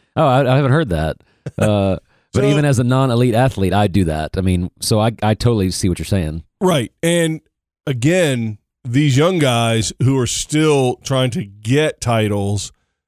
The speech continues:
Speaker 2: you know, they have single-digit titles in their careers, some of 'em. It matters a lot because this is new, this is a big deal to them.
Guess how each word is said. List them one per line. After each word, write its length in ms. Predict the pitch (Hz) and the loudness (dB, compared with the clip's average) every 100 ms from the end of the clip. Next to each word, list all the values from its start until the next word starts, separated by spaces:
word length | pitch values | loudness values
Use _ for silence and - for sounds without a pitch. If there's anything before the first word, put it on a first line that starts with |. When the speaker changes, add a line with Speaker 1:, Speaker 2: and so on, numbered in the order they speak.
| _ _ _ | _ _ _
Speaker 2:
you 140 | 143 123 | -2 0
know, 300 | 117 107 - - | 0 -2 -4 -2
they 180 | 131 | 2
have 240 | 127 131 107 | 4 2 0
single-digit 880 | - 143 131 113 98 135 131 123 _ _ _ | 0 0 0 -2 0 0 0 -4 _ _ _
titles 640 | - 135 135 110 104 107 - | -2 0 0 0 -2 -4 -4
in 120 | 131 | -2
their 140 | 113 | 0
careers, 520 | 101 123 123 139 117 - | 0 0 2 2 2 0
some 200 | 110 101 | -2 -2
of 160 | 92 | -4
'em. 160 | 98 107 _ _ _ _ _ _ _ | -6 -8 _ _ _ _ _ _ _
It 300 | - - 202 | -18 -6 -2
matters 320 | 220 240 226 | 0 2 2
a 80 | 190 | 2
lot 340 | 185 170 120 - | 2 0 -2 -4
because 320 | 135 127 151 120 | -4 0 0 2
this 220 | 170 165 | 0 2
is 240 | 175 143 | 0 2
new, 260 | 139 160 170 | 2 2 0
this 360 | 127 156 156 | 0 0 0
is 120 | 165 143 | 0 0
a 60 | |
big 200 | 135 135 | -2 0
deal 220 | 151 196 | 0 0
to 140 | 156 135 | 0 0
them. 320 | 113 113 | 0 0